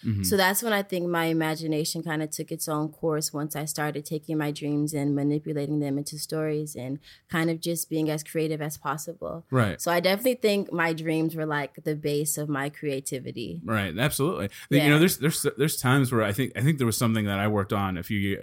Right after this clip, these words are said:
Speaker 1: a few years ago
Speaker 2: Mm-hmm.
Speaker 1: where I was having a lot of issues with a certain section. I'm a writer as well.
Speaker 2: Mm.
Speaker 1: And there was a certain section where I just, I had so,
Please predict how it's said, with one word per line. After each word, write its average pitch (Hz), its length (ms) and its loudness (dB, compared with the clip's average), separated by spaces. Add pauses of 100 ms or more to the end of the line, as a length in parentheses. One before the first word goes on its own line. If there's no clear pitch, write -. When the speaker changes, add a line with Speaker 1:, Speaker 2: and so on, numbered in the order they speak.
(120)
Speaker 1:
a 98 120 0
few 107 200 -2
years 107 180 2
ago 101 340 0
Speaker 2:
Mm-hmm. 190 260 2
Speaker 1:
where 104 440 2 (160)
I 107 80 2
was 113 140 4
having 120 260 6
a 104 100 0
lot 104 200 2
of 92 100 0
issues 98 480 -2
with 92 220 -2
a - 20 -6
certain 92 240 -4
section. 104 460 -4
I'm 95 100 -2
a 92 60 -4
writer 92 280 -2
as 85 120 -6
well. 101 300 0
Speaker 2:
Mm. 185 420 0
Speaker 1:
And 101 280 4
there 101 60 2
was 98 120 0
a 92 40 -4
certain 120 280 2
section 110 340 0
where 95 80 0
I - 20 -2
just, - 300 -4
I 87 40 -10
had 92 120 -8
so, - 180 -4